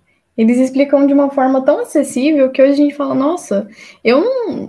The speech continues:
antigamente eu não, não chegava no supermercado e lia as tabelas, né, nutricionais, assim, porque a gente viu um nome, um tanto de nome científico, assim, umas coisas que não,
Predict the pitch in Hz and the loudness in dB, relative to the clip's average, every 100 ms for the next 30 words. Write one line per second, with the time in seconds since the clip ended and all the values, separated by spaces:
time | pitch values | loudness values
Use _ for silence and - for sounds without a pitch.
0 | - 247 269 277 247 269 269 440 466 - | -2 -2 0 0 0 -2 -6 -10 -10 -2
1 | 285 285 277 269 233 226 226 226 233 233 | 2 2 0 0 0 0 -2 -2 0 0
2 | 226 220 294 494 320 233 208 202 220 214 | -2 -2 -2 -2 -2 0 -2 -4 -4 -2
3 | 202 190 190 190 196 202 220 202 - - | 0 0 -2 -4 -4 -2 -2 -2 -6 -12
4 | 196 196 190 190 190 254 262 294 311 294 | -4 -4 -4 -6 -8 -10 -6 -2 0 2
5 | 302 311 302 302 277 247 277 302 269 330 | 2 0 0 2 0 2 0 2 0 0
6 | 339 349 302 302 302 294 254 240 277 247 | -2 2 2 2 2 2 2 -2 -2 -6
7 | 233 226 247 233 240 233 - 311 _ _ | -4 -2 -2 -4 -6 -8 -14 -20 _ _
8 | 254 311 | -4 -4